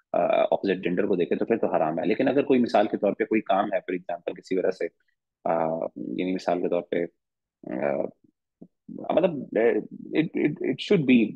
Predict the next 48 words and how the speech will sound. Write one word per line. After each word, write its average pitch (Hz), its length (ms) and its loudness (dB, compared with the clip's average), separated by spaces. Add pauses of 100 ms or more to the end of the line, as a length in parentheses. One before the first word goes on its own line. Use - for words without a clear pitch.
(140)
अ, 104 60 4
purposeful 101 540 0
ना, 98 200 -2 (160)
कोई 104 120 0
व-, 104 360 4
वजह 113 160 6
होनी 95 240 2
चाहिए, 85 300 -2
कोई, 95 300 -2 (120)
कोई 90 120 2
reason 101 380 2
होनी 87 160 -4
चाहिए। 76 340 -4 (600)
खासतौर 98 340 2
पे 123 280 0
औरत 120 280 4
के 117 80 2
लिए 98 240 2
फिर - 440 -4
थोड़ी 107 140 -2
गुंजाइश 95 440 -2
निकलती 98 300 -4
है, 104 60 -4
मर्द 98 240 -2
के 107 60 -2
लिए 104 80 0
तो 107 80 0
बिल्कुल 98 220 -2
गुंजाइश 85 420 -4
नहीं 85 80 -8
निकलती। 80 420 -6 (720)
अ, - 200 2
ठीक 98 200 -2
है 117 60 0
ना? 117 160 -4 (120)
तो 101 100 2
मर्द, 104 680 4
औरत, 95 380 2 (280)
for 87 120 -2
example, 87 320 0
किसी 95 200 -4
वजह 92 160 2
से 90 120 -2
देख 101 180 2
सकती - 300 -2
है 87 60 -2
मर्दों 85 300 -4
को। 90 140 0